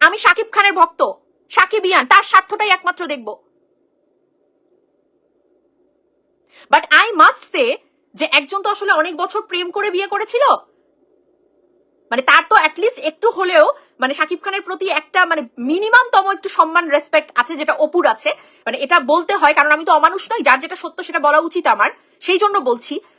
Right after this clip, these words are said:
যে এই মানুষটা তো প্রেম করে বিয়ে করেছিল, অনেকটা জীব-, মানে, অনেকটা বছর সংসার করেছিল, তাই একটু হলেও শাকিব খানের প্রতি তার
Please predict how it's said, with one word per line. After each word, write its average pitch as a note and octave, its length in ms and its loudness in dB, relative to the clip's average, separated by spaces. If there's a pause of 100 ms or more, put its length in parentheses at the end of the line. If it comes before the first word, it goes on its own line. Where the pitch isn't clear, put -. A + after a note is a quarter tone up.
(140)
যে B3 60 -10
এই D#4 100 -4
মানুষটা E4+ 300 2
তো G#4 80 -6
প্রেম F#4 280 -4
করে A4 180 0
বিয়ে G4 160 -2
করেছিল, A4 360 -4 (520)
অনেকটা F4+ 320 0
জীব-, C4+ 400 -4
মানে, D4 120 2
অনেকটা E4+ 320 0
বছর D#4 260 2
সংসার G#4 420 -2
করেছিল, F#4+ 400 -4 (300)
তাই D#4+ 140 0
একটু E4 320 -2
হলেও G#4+ 180 0
শাকিব F#4 240 -2
খানের F#4+ 200 -6
প্রতি F#4 240 -6
তার E4+ 180 6